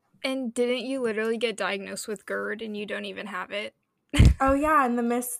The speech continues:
Speaker 2: the, the misdiagnosis, whatever that's called. Yeah, I got diagnosed with gerd when I first found out about my emetophobia 'cause my doctor was like, "There's no other reason." And then a couple years later,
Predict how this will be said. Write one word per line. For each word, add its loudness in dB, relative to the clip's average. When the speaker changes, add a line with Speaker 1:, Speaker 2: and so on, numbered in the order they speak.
Speaker 2:
the, 0
the -4
misdiagnosis, -2
whatever -2
that's 0
called. -6
Yeah, 4
I 4
got 0
diagnosed -2
with -10
gerd 0
when 0
I 0
first -6
found 2
out 8
about 4
my -4
emetophobia 0
'cause -2
my 0
doctor 0
was -6
like, -6
"There's -4
no 0
other -2
reason." -4
And 4
then 2
a 2
couple 2
years 2
later, 0